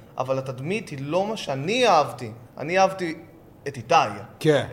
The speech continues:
Speaker 1: את, את, את הדבר הזה שהיה
Speaker 2: כן.
Speaker 1: שם, את הרודנס הזה.
Speaker 2: כן.
Speaker 1: עכשיו, זה לא שאני אומר שאומן לא צריך להתפתח, אומן צריך להתפתח, בעיניי רביד התפתח נפלא. מדהים, גם טונה התפתח נפלא. בוא, הוא מצליח היום יותר ממה שהוא הצליח אי פעם.
Speaker 2: כן.
Speaker 1: אני לא מתחבר לחומרים שלו היום כמו שהתחברתי לחומרים קודמים שלו.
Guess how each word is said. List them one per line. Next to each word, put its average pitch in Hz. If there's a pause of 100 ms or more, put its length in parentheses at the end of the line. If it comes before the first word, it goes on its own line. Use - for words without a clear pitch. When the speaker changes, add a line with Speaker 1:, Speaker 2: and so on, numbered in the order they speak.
Speaker 1:
את, 143
את, 139
את 135
הדבר 143
הזה 151
שהיה 147
Speaker 2:
כן. 160
Speaker 1:
שם, 131
את 120
הרודנס 151
הזה. 123
Speaker 2:
כן. 143
Speaker 1:
עכשיו, 156
זה 165
לא 214
שאני 254
אומר 202
שאומן 165
לא 165
צריך 160
להתפתח, 147
אומן 147
צריך 165
להתפתח, 151
בעיניי 151
רביד 147
התפתח 151
נפלא. 143 (320)
מדהים, 160
גם 196
טונה 311
התפתח 311
נפלא. 170 (100)
בוא, 202
הוא 160
מצליח 190
היום 208
יותר 208
ממה 202
שהוא 190
הצליח 185
אי 190
פעם. 143
Speaker 2:
כן. 113 (100)
Speaker 1:
אני 208 (120)
לא 175
מתחבר 175
לחומרים 170
שלו 214
היום 170
כמו 175
שהתחברתי 175
לחומרים 180
קודמים 202
שלו. 113